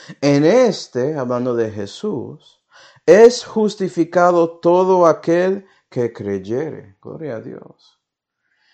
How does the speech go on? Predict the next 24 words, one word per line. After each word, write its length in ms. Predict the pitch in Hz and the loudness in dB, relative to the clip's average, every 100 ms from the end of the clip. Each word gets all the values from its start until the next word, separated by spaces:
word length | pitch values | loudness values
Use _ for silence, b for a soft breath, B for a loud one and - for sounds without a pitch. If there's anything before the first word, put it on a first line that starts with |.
| _ | _
Y 80 | 131 | -2
no 160 | 147 | 0
solamente 680 | 175 202 175 180 185 190 190 | 0 0 0 -2 -4 -2 -2
Jesucristo 720 | 175 170 170 170 180 185 196 175 | -2 -4 -6 -4 -4 -4 -2 0
ofrece 500 | 156 175 180 180 170 | 0 -2 -4 -2 -4
remisión 540 | 170 160 156 175 165 | -4 -6 -8 -8 -6
de 100 | 156 | -6
pecados, 640 | 156 127 - 202 175 147 | -6 -6 0 0 0 -4
pero 260 | 147 139 139 | -6 -6 -6
también 720 | 147 135 143 185 180 147 147 B B | -6 -6 -6 -6 -6 -8 -12 B B
Él 160 | 143 151 | -4 -4
ofrece 640 | 143 - 175 190 180 160 | -4 -6 -6 -6 -4 -4
la 180 | 131 123 | -2 -2
justificación. 1200 | 127 143 - 127 135 127 120 113 - 170 135 101 b b b | -4 -10 -10 -12 -12 -8 -8 -8 -10 -8 -8 -10 b b b
Y 120 | 139 147 | -2 0
eso 260 | 170 196 | 0 0
es 180 | 170 - | 0 -2
algo 340 | 156 180 185 170 | 0 2 2 0
que 100 | 165 | -2
es 140 | 151 | 0
aplicado 800 | 160 151 143 131 165 175 165 127 | -2 -2 -8 -4 2 2 4 2
a 100 | 123 | 0
su 340 | - 113 104 | -4 -12 -8
alma, 520 | 123 196 156 104 95 | -6 -6 -6 -12 -18